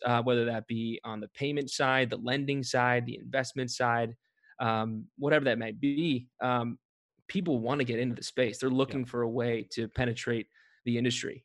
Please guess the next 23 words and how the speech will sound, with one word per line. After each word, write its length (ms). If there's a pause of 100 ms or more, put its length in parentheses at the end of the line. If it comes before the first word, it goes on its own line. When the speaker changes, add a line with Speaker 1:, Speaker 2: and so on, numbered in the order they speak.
Speaker 1:
Um, 440
and 340
it 260
comes, 300
I 160
get 140
a 40
lot 200
of 100
interest 320
from 300
the 120
non-technical 680
folks 480
out 260
there 340
that 200 (380)
are, 280
have 220
sales 380
backgrounds, 640
have 260
traditional 420